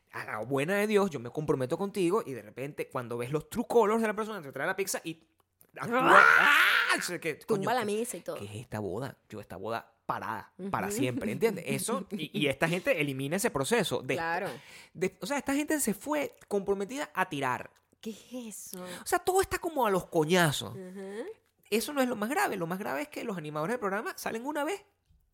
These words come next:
Speaker 1: cada tres episodios. <laughs>
Speaker 2: E-, epa, y un episodio larguísimo, eso no tiene estructura.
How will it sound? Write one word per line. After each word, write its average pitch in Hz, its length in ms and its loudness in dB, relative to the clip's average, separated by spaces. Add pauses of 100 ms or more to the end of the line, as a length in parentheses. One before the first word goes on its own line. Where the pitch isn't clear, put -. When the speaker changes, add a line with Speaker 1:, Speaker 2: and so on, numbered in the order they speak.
(120)
Speaker 1:
cada 208 220 -2
tres 240 160 -2
episodios. 277 440 -2
<laughs> 254 380 -2
Speaker 2:
E-, 285 60 2
epa, 359 200 4
y 269 120 0
un 320 120 2
episodio 370 340 -2
larguísimo, 370 360 2
eso 370 140 0
no 381 80 0
tiene 381 180 -2
estructura. 330 840 2